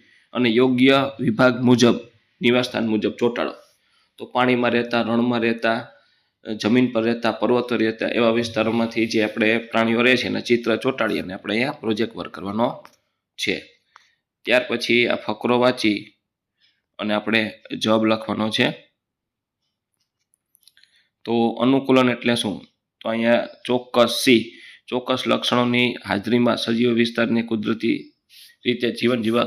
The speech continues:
સક્ષમ બનાવે. પછી બીજો છે, શું પરિસ્થિતિ અનુકૂલન, અનુકૂલન બંને એક જ કહેવાય? તો આપણે ન જવાબ લખ્યો, બંને એક કહેવાય નહીં.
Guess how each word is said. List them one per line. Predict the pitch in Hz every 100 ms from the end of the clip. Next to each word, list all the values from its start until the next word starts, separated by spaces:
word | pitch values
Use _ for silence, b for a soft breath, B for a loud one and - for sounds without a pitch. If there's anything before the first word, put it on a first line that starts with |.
| -
સક્ષમ | 110 - 113 104
બનાવે. | - - - _ _ _ _ B B B B B _ -
પછી | 113 120 131 127 - - _ _ _ _ _ _ _ _ -
બીજો | 123 127 120
છે, | 117 110
શું | - 135 127
પરિસ્થિતિ | 123 123 123 123 135
અનુકૂલન, | 123 117 127 110 - -
અનુકૂલન | 123 127 127 123 110
બંને | 110 117
એક | 120 131
જ | 110
કહેવાય? | 117 123 123
તો | -
આપણે | - 104
ન | 104 120 - _ -
જવાબ | 110 104
લખ્યો, | 110 95
બંને | 107 110 117
એક | 110 -
કહેવાય | - 110 117 180 - _ _
નહીં. | 123 123 104